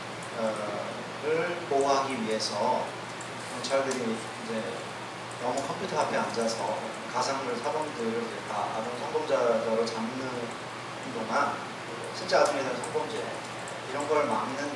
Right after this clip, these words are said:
인력들은 점점 줄어들고 있다. 이 사이버 수사대 뭐 몇백 명 되는 인력이 있는데 그분들도 지금 이, 그 바로 이런 아동 성범죄, 네, 지금 이제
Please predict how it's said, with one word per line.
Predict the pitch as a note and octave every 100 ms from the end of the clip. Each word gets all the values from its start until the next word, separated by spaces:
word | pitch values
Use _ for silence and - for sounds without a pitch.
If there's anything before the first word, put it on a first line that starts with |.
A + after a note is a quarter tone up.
| A#2
인력들은 | C3 D3 - - A2+ A2 A2+ A2+ -
점점 | - A3+ A#3+ A#3 - - - -
줄어들고 | - A#4 - - -
있다. | - - - - - - - - - - -
이 | A#2 A#2
사이버 | - F3 F#3 F3+
수사대 | - E3 D#3 C#3 B2+ A#2+ A2 - - - - -
뭐 | - G#2 - -
몇백 | - D3 D3
명 | C3
되는 | A2+ A2 A2+ - - -
인력이 | A#2 C3 A3+
있는데 | A3+ - - - - - - - - - - - -
그분들도 | D3 D3+ D#3 D#3 D3+ D3 D3 E3 F3 F3+ - - -
지금 | - - C#3 C4
이, | B3 A#3+ A3+ G#3+ - - - - - - - - -
그 | A2+ A2 G#2+ G#2+
바로 | A#2+ C3 A#2+ - - - - - - -
이런 | A#2+ A2+
아동 | G#3 -
성범죄, | - - E3+ E3+ C#3 - - - - - - A#2+
네, | A2 A2+ -
지금 | - A#2
이제 | A2